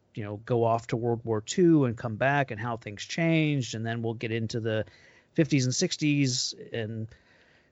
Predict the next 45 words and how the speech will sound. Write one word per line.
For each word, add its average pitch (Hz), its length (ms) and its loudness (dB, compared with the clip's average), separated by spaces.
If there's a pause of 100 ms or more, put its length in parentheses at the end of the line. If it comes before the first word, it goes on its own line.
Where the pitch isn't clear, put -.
(100)
you 123 80 0
know, 113 60 2
talk 131 180 4
about 117 220 2
Marvel 123 300 2
Comics 139 460 2
and 113 80 -4
ha-, 127 120 -4
what, 127 140 -6
what, 123 200 -4 (140)
you 123 100 -6
know, 101 140 -8
the, 107 240 -4 (800)
uh, - 40 -16 (580)
what 127 180 0 (180)
becomes 165 380 4
the 147 60 4
big 131 340 0
boom 127 560 4
of 123 300 -4
Marvel 113 640 0 (100)
with 120 220 -8
the 117 260 0
Fantastic 117 440 -8
Four 113 360 -2
and 110 80 -4
X-Men 107 440 -6
and 101 220 -8
Hulk 101 460 -6
and 107 100 -4
all 101 140 -2
that 104 200 -4
stuff. 98 360 -6
So, 107 380 0 (260)
but 135 100 4
we're 160 120 6
gonna 208 140 6
go, 170 360 6
you 147 80 2
know, 135 80 4
one 143 340 0
event 127 400 0
at 117 80 -6
a 117 60 -2
time, 117 460 -2